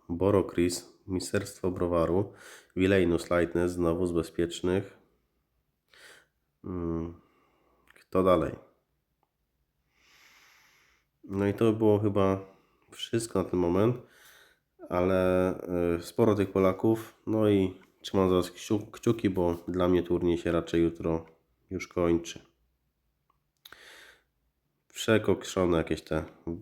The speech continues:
wszyscy na oddziałach, wszyscy na dwudziestym piątym talencie.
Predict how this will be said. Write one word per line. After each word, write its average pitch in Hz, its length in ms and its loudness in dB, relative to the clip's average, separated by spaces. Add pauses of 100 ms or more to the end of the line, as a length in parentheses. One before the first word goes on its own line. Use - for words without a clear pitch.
(100)
wszyscy - 380 -4
na 87 140 4
oddziałach, 90 520 2
wszyscy - 320 -8
na 85 100 2
dwudziestym 85 360 -2
piątym 85 380 -2
talencie. 82 640 -2